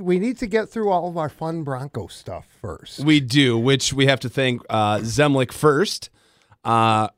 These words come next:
Speaker 2: our sponsor for Bronco Nation. You can go to zemlik dot com. They've got you covered for all of your office supply needs, whether it be large or small or in between. They've got you covered. Uh, free specials, uh, all kinds of daily,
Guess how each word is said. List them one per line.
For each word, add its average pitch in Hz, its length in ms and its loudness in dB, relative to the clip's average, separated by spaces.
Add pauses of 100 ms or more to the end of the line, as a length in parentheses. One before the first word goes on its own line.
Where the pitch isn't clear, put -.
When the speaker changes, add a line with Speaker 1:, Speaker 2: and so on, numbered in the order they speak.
(180)
Speaker 2:
our 110 120 0
sponsor 120 560 -2
for 98 280 -6
Bronco 92 380 -6
Nation. 95 580 -4
You 107 120 0
can 120 60 4
go 123 100 4
to 123 80 2
zemlik 170 480 2
dot 143 260 4
com. 135 460 -2 (320)
They've 107 160 -4
got 127 160 -2
you 117 40 -6
covered 120 400 -2
for 110 160 -4
all 110 160 -2
of 104 80 -4
your 98 320 -4
office 104 440 -6
supply 104 640 -6
needs, 113 420 0
whether 196 240 0
it 151 60 -2
be 131 260 2 (320)
large 135 300 2
or 123 80 0
small 127 420 2
or 110 80 0
in 113 140 0
between. 107 420 -4
They've 95 160 -6
got 98 240 -4
you 92 80 -6
covered. 117 380 0
Uh, 85 420 -4
free 139 380 -4
specials, 139 920 0 (400)
uh, 90 220 -8
all 156 160 6
kinds 143 260 4
of 104 100 -2
daily, 113 600 0